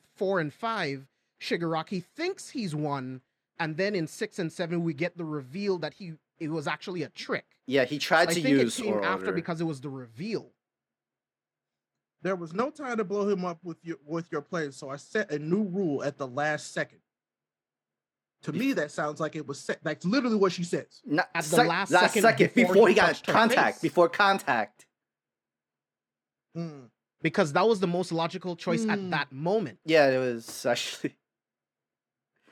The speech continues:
Speaker 1: So at the last second, right, 'cause if you go back to the previous chapter, you can see the look on her face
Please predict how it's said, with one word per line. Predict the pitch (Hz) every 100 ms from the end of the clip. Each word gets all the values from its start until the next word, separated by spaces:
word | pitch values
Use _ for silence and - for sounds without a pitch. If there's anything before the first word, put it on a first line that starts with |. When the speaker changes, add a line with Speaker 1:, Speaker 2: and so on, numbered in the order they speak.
| - _ _ _ _
Speaker 1:
So | - 180
at |
the | 165
last | 156 170 233 277 -
second, | 262 233 165 139 143
right, | 185 -
'cause | 247 160 - - 196
if | 196
you | 240
go | 262
back | 202 226 -
to | 247
the | 165
previous | - 240 202 196 -
chapter, | 202 208 170
you | 170
can | 185
see | 170 - 269
the | 202
look | 156 196 220
on | 170
her | 147
face | - 127 - -